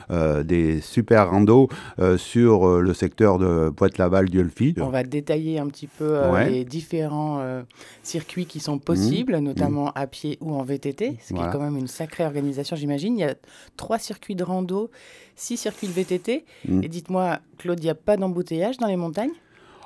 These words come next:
Speaker 1: Ah, euh, un peu au départ, des fois, mais, et surtout au ravitaillement, quand, euh, il y a beaucoup de monde, c'est vrai que les ravitaillements, des fois, il y a un peu affluence,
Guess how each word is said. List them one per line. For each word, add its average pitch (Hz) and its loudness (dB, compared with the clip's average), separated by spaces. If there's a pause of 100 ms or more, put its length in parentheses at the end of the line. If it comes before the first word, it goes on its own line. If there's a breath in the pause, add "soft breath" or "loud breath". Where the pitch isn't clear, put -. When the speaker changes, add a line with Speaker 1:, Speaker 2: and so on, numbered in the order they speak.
Speaker 1:
Ah, 120 8
euh, 107 6
un 107 6
peu 113 4
au 143 10
départ, 143 6
des 131 6
fois, 185 2
mais, 107 4
et 117 6
surtout 170 2
au 143 8
ravitaillement, 113 4
quand, 98 -2
euh, 95 2
il 92 0
y 95 0
a 95 2
beaucoup 98 -2
de 101 2
monde, 123 4
c'est 92 -2
vrai 101 2
que - -8
les 98 0
ravitaillements, 95 -2
des 95 -4
fois, 110 -2
il 92 -4
y 98 0
a 92 0
un 101 -2
peu 113 2
affluence, 107 0